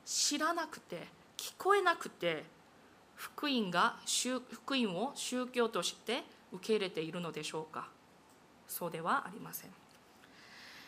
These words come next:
で、私も、そして彼らも、ユダヤ人たちも福音についてよく知って、そして聞いていました。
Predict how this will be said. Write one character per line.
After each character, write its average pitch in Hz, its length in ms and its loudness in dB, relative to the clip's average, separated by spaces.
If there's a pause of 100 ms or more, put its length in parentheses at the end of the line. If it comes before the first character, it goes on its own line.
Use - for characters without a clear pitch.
(160)
で、 240 220 4 (100)
私 202 540 2
も、 170 220 -2 (100)
そ 196 140 -2
し - 80 -2
て 180 140 0
彼 277 320 0
ら 247 120 4
も、 185 220 0
ユ 190 120 0
ダ 226 100 6
ヤ 240 120 4
人 214 120 0
た 170 120 -4
ち - 160 -2
も 214 240 0
福 - 200 -4
音 233 100 2
に 220 100 4
つ 220 120 -6
い 156 120 -4
て 220 280 -2
よ 165 120 -2
く 262 300 -4
知 - 200 -6
っ - 40 -20
て、 269 200 0 (100)
そ 170 120 -12
し - 60 -6
て 160 80 -8
聞 - 220 -8
い 190 40 -12
て 214 240 -2
い 180 120 -8
ま 156 140 -6
し - 80 -6
た。 92 140 -8